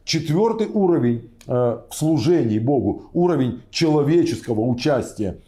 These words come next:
в выполнении божественной воли, об этой роли,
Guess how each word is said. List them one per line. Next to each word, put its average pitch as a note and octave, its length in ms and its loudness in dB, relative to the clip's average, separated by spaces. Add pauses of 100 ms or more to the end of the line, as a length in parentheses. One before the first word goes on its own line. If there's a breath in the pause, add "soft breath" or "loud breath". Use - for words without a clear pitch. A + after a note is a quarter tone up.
(200 loud breath)
в A#2 540 0 (100)
выполнении C3+ 760 0
божественной A#2+ 720 0
воли, A#3+ 400 -2 (260 loud breath)
об D3+ 240 0
этой D3+ 320 2
роли, E3 480 2